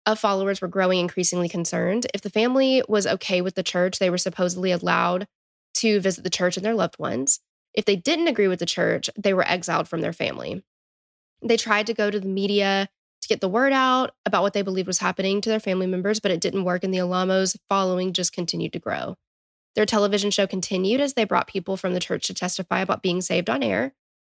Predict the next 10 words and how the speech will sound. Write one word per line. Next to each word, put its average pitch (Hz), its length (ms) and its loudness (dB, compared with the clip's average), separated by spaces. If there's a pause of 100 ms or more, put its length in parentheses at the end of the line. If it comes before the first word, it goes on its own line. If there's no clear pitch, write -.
(400)
The 214 160 4
followers 208 480 0
would 202 180 0
never 202 440 0
not 190 580 0
do 180 160 -2
what 170 100 -4
they - 120 -4
were - 100 -4
told. 107 380 -4